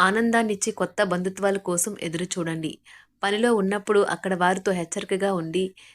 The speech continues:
తెలివి మరియు ఓర్పులను ప్రదర్శించండి. అనవసర పనుల వల్ల ఈరోజు మీ సమయం వృధా అవుతుంది. మీ జీవిత భాగస్వామితో ఈరోజు మీరు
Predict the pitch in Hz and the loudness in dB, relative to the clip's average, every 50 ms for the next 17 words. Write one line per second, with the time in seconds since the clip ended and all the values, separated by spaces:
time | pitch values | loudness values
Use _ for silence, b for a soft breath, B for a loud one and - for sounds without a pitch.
0 | B _ _ - 196 196 208 214 220 226 214 185 175 175 196 202 - - 185 190 | B _ _ 0 2 2 4 4 4 2 2 2 0 2 0 0 0 0 -2 -2
1 | 190 - - 185 190 208 196 185 165 160 165 165 - 165 151 151 - 165 151 151 | -2 -2 -2 -2 -2 -2 -2 -2 -2 0 0 -2 -2 -4 -6 -10 -8 -8 -8 -8
2 | - - - - _ _ _ _ B B B B B B B B B _ 175 185 | -8 -10 -10 -12 _ _ _ _ B B B B B B B B B _ -4 0
3 | 208 220 226 233 233 - 247 - 185 180 190 196 202 202 196 185 190 190 185 180 | 0 2 2 2 2 0 0 0 0 0 2 2 2 2 2 2 2 2 2 0
4 | 180 190 196 202 196 220 202 196 190 - - 175 160 175 190 196 - - 165 160 | 2 2 0 0 0 0 -2 0 0 0 0 -2 -4 -6 -8 -10 -6 -6 -4 -2
5 | 180 196 196 180 160 160 - 160 160 160 160 156 - - _ _ _ _ _ B | 0 0 0 0 -2 -4 -8 -12 -10 -8 -8 -8 -8 -12 _ _ _ _ _ B
6 | B B B B B _ 190 208 220 190 - 202 202 208 196 226 214 202 180 175 | B B B B B _ -2 -2 0 2 4 4 4 4 4 2 2 2 0 0
7 | 180 196 190 - - 175 175 175 - 190 196 - - 180 185 185 190 185 202 185 | 0 -2 -2 -2 -2 -4 -6 -4 -4 -4 -4 -2 -4 -2 0 0 0 -2 -2 -4
8 | 175 170 175 | -6 -6 -6